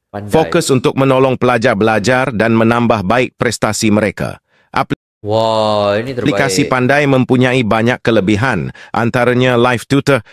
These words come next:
Speaker 2: dan sekiranya tidak memahami sesuatu, boleh terus live chat kepada
Speaker 1: Wow, keren sih, guys, ya.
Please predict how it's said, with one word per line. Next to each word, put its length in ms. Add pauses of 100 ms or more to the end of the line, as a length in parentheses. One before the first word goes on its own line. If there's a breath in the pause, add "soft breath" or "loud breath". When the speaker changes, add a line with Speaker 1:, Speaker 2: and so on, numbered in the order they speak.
(140 soft breath)
Speaker 2:
dan 240
sekiranya 560
tidak 320
memahami 560
sesuatu, 560 (320 soft breath)
boleh 400
terus 400
live 240
chat 320
kepada 320 (640)
Speaker 1:
Wow, 640
keren 560
sih, 240
guys, 400
ya. 320